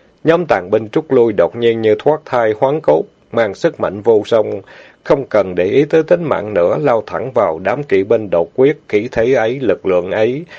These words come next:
đến cả những đột quyết thiện chiến nhất cũng cực kỳ kinh hãi. Giết! Bụi đất bốc lên từ phía mạn nam, những mảnh long kỳ tung bay phất phới, hàng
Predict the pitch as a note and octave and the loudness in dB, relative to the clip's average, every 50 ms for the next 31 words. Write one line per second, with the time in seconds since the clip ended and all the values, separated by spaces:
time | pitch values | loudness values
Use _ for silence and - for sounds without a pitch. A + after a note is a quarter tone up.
0 | - - - - D#3 E3+ F3 D3+ - G3+ G#3 - - A2 A2 D3 C3+ - E2+ - | -20 -16 -4 0 0 0 0 2 0 0 0 0 0 -2 -2 0 2 0 0 0
1 | - - D3 E3+ E3+ - - F#2 F2 F#2+ F#2+ - C3 C#3 D3+ D3+ D3+ D#3+ E3 - | 0 0 0 0 0 -4 -6 -4 -4 -4 -2 0 0 0 2 0 -2 -2 -2 -2
2 | - G2 F#2+ A2+ C#3 - G2+ G2 - _ - A2 G2+ F2+ D2 - - A#2 A2 G#2+ | -2 -2 -2 -2 -2 -2 -2 -2 -2 _ 0 0 0 0 -2 -2 0 0 0 0
3 | G2 E2+ F2+ F2 E2+ E2+ F2 G#2+ B2+ E3 F#3+ F#3 _ _ _ _ _ _ _ _ | -2 -6 -4 -4 -4 -2 -4 -4 -6 -6 -10 -14 _ _ _ _ _ _ _ _
4 | _ _ _ _ _ _ _ _ _ _ _ _ _ _ _ _ _ _ _ _ | _ _ _ _ _ _ _ _ _ _ _ _ _ _ _ _ _ _ _ _
5 | _ _ - F#3+ A3+ A#3+ A#3 A#3+ A#3+ G3+ - _ _ _ _ _ _ _ _ _ | _ _ -4 0 0 2 4 4 2 2 -2 _ _ _ _ _ _ _ _ _
6 | _ _ _ _ _ _ _ - F#2 G2 G2 G2 A#2 C3 C3+ - - C3+ C#3+ - | _ _ _ _ _ _ _ -2 0 0 0 0 0 -2 -2 0 0 0 0 2
7 | C3+ B2+ A2+ G#2+ G#2+ - G#2+ G2 E2+ B1+ - - C3 C3+ C#3+ B2 G2+ E2 E2+ F#2+ | 2 2 2 2 0 -2 0 0 0 -2 -4 -4 -2 -2 -2 -2 -4 -4 -4 -4
8 | G#2+ A2 A2 A2 G#2+ G#2 G2+ G2+ G2 - _ _ - G#2 A2 A#2 D#3+ D#3 A#2+ G#2+ | -4 -4 -2 -2 -2 -4 -6 -10 -14 -18 _ _ -2 0 0 0 0 0 -2 -2
9 | C3 D3+ C#3+ C3+ B2+ A#2+ A#2 - - G#2+ F#2+ E2 - - _ - B2 A2+ A2 G2+ | -2 -2 0 0 0 -2 -2 0 2 2 2 0 -2 -6 _ 0 0 0 2 2
10 | G#2 G2+ G2+ F#2+ - C3+ C3+ - - - C3+ C3 C3+ C#3+ D#3+ F3 F3 - - - | 0 0 0 0 0 -2 -2 -2 -2 0 0 2 2 0 -2 -6 -12 -16 -20 -20
11 | _ - B2 A#2 G#2+ G2+ | _ -4 -2 -2 -2 -4